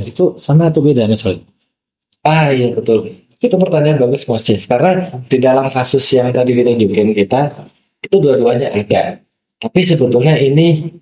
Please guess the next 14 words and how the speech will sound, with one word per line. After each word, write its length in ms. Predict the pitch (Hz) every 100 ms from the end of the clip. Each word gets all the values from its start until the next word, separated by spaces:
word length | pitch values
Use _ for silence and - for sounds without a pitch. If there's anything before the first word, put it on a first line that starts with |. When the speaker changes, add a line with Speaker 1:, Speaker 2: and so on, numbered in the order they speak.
| _ _
Speaker 2:
agak 260 | 208 202 -
berbeda 360 | 98 113 135
ya. 160 | 113 101 - - _ _ 135
Satu 240 | 127 123
pencurian 480 | 180 160 139 131 123
data, 420 | 110 90 110 135 -
satunya 400 | 123 117 120 117
lagi 560 | 101 101 139 156 156 - - - - - _ _
kita 680 | 113 101 151 156 - - -
datanya 400 | 120 120 110 147
sebetulnya 400 | 151 117 160 147
nggak 80 | 110
dicuri 480 | 135 160 139 135 113
biasanya. 560 | 95 - 92 92 90